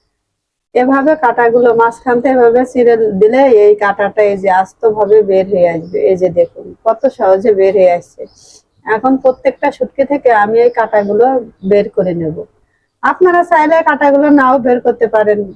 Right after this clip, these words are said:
বাটার সময় কিন্তু কাঁটাগুলো বেশিরভাগই বাটা হয়ে যাবে, দুই একটা আস্ত থাকতে পারে, এই জন্য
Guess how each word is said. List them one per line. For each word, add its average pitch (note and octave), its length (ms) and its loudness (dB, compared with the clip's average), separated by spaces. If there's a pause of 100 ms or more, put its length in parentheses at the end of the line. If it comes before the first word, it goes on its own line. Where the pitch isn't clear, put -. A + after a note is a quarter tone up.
(380)
বাটার A#3 360 0
সময় A#3 320 -6
কিন্তু B3+ 320 0
কাঁটাগুলো A3+ 540 -2 (680)
বেশিরভাগই B3 840 0 (1400)
বাটা A#3+ 340 0
হয়ে G#3+ 220 2
যাবে, G3 320 0
দুই B3+ 220 0
একটা B3 320 -2
আস্ত A4 200 -4 (120)
থাকতে A#3 300 -6
পারে, G3 260 0 (120)
এই A#3 180 4
জন্য C4 300 2